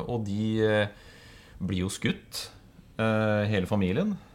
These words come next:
Eh, og derav myten av Anastasia som, eh, kom seg unna, og som, eh, kanskje lever blant oss i dag. Sannsynligvis ikke, men, eh, et par sånne myter. Eh, og hva mer, Hans?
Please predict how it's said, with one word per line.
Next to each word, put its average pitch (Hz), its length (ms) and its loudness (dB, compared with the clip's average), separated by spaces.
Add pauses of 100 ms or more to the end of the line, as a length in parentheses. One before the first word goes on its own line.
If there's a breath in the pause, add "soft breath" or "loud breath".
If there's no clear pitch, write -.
(240 loud breath)
Eh, 110 600 2
og 101 640 4
derav 90 320 6
myten 92 400 0
av 92 240 2
Anastasia 90 580 2
som, 95 300 0
eh, 90 180 0
kom 92 220 -2
seg 95 220 0
unna, 95 240 0 (240)
og 95 60 -4
som, 90 360 -2
eh, 85 160 -2 (480 loud breath)
kanskje 92 320 0
lever 90 260 4
blant 92 220 2
oss 92 140 -4
i 98 40 0
dag. 147 220 2
Sannsynligvis 82 640 -4
ikke, - 380 -8
men, 107 320 -4
eh, 101 360 -4
et - 120 -10
par 90 220 2
sånne 92 280 -2
myter. 135 380 -4 (580)
Eh, 98 880 -2
og 98 100 -6
hva 104 120 -2
mer, 98 160 -2
Hans? - 420 -6